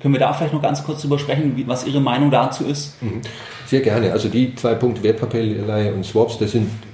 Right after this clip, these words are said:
Speaker 2: äh, Risiken, die eher mit der Swap-Struktur, mit der Recht-, Entschuldigung, mit der rechtlichen E-T-F-Struktur zusammenhängen,
Speaker 1: Genau.
Speaker 2: weniger jetzt mit dem sozusagen Markrisiken oder systemische Risiken. Ähm,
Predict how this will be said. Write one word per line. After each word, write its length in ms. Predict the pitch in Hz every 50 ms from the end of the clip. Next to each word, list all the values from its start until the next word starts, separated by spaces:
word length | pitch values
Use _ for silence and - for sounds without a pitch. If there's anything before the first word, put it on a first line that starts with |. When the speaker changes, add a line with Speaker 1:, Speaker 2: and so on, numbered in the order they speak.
| - - - -
Speaker 2:
äh, 240 | 113 101 95 92 92 - - - - -
Risiken, 360 | 107 107 107 110 90 104 95
die 140 | 98 95 92
eher 140 | 101 101 101
mit 180 | 101 92 87
der 200 | 95 90 87 85
Swap-Struktur, 720 | 85 - - 107 104 - - - 104 104 - - 143 156
mit 100 | 135 120 110
der 80 | 98
Recht-, 280 | 98 101 - - - -
Entschuldigung, 360 | - - - 135 117 101 92
mit 100 | 87 87
der 260 | 92 87 82 82 -
rechtlichen 400 | 104 101 101 - 98 90 90 87
E-T-F-Struktur 720 | 95 87 101 92 110 117 117 - - 117 - - - 127 123
zusammenhängen, 640 | 127 - - 120 120 123 120 123 120 110 104 90 - - -
Speaker 1:
Genau. 160 | 127 117 -
Speaker 2:
weniger 260 | 104 104 110 104 107 98
jetzt 260 | 98 95 - - -
mit 140 | 95 - -
dem 280 | 92 87 85 85 85
sozusagen 340 | - 90 82 90 90 87 80 73 82
Markrisiken 640 | 90 92 98 113 110 - - 113 107 101 107 98 98 92
oder 220 | 87 87 85 85
systemische 560 | 85 87 82 - - 107 113 120 107 113 107
Risiken. 360 | 104 107 110 107 113 107 113 - - - - - - - - - - - - - - - - - - -
Ähm, 320 | 104 101 98 98 101 95